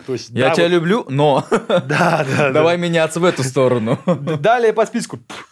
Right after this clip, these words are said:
Speaker 1: <laughs> И тут пошли такие, да, набираться.
Speaker 2: Да, стопудово, э, конечно, так. То есть в моей, э,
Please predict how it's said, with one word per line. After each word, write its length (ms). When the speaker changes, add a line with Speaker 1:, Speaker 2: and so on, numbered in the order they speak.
Speaker 1:
<laughs> 1300
И 80
тут 180
пошли 280
такие, 320
да, 120
набираться. 540
Speaker 2:
Да, 340
стопудово, 640
э, 680
конечно, 400
так. 240
То 80
есть 160
в 180
моей, 360
э, 80